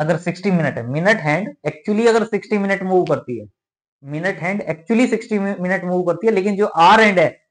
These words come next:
वो भी कुछ move करती है, तो जो relative gain होता है वो fifty five minute का होता है, fifty five minute का।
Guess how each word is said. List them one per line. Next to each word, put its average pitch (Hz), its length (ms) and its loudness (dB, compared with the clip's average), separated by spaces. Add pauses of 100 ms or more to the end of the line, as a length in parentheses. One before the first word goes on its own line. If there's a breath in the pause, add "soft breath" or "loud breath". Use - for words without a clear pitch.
(160)
वो 170 160 4
भी 226 120 4
कुछ 220 200 0
move 190 240 4
करती 147 340 2
है, 113 180 -4 (300)
तो 165 60 -4
जो 165 160 0
relative 190 500 4
gain 202 180 4
होता 160 200 0
है 175 60 2
वो 247 60 2 (100)
fifty 233 300 0
five 175 260 4
minute 147 240 -2
का 123 60 0
होता 110 180 -4
है, 110 60 -6 (100)
fifty 170 320 -6
five 143 240 0
minute 120 220 -6
का। - 100 -20